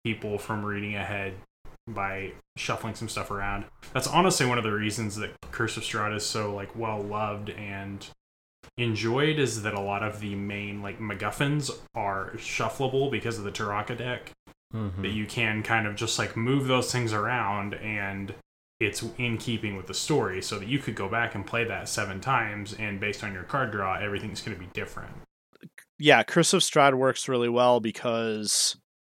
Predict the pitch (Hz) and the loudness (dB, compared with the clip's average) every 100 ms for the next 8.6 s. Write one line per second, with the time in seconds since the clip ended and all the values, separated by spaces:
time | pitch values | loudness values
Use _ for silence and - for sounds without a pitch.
0 | _ - 151 156 151 147 - 143 127 127 | _ 6 8 8 6 4 6 4 4 2
1 | 113 113 117 113 110 107 104 - _ _ | 0 0 2 2 0 -4 -6 -10 _ _
2 | _ _ _ _ - 127 120 120 - 143 | _ _ _ _ 0 2 2 2 4 6
3 | 117 127 117 117 117 104 123 - - 120 | 6 4 6 2 2 0 2 4 4 2
4 | 123 113 107 - 113 110 107 120 107 110 | 0 -2 -2 -2 2 2 2 0 2 2
5 | 107 - - - 120 107 101 101 90 - | 2 -2 -10 -2 0 0 0 -2 -6 -6
6 | 104 101 95 92 90 _ _ _ _ - | -6 -6 -6 -10 -14 _ _ _ _ -20
7 | _ _ _ _ _ _ _ 113 123 143 | _ _ _ _ _ _ _ -4 4 6
8 | 131 113 131 131 113 104 | 6 6 6 6 4 -2